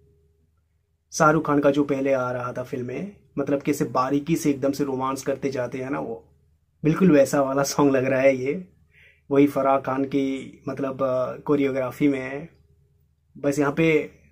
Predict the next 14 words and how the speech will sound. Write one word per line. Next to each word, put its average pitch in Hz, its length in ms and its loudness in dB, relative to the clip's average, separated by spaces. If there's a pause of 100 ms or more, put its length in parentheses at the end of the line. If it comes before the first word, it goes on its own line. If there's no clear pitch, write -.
(320)
मैं 139 160 -2
दाग 143 220 4
देना 170 260 6
चाहूँगा 160 340 4
अनिरुद्ध 147 420 0
की 185 140 0
बीजीएम 131 500 0
को, 143 260 0
मतलब 143 280 0
उनकी 147 240 2
म्यूजिक 135 520 2
को। 147 320 -4 (600)
भाई 147 160 4
साहब, 170 380 4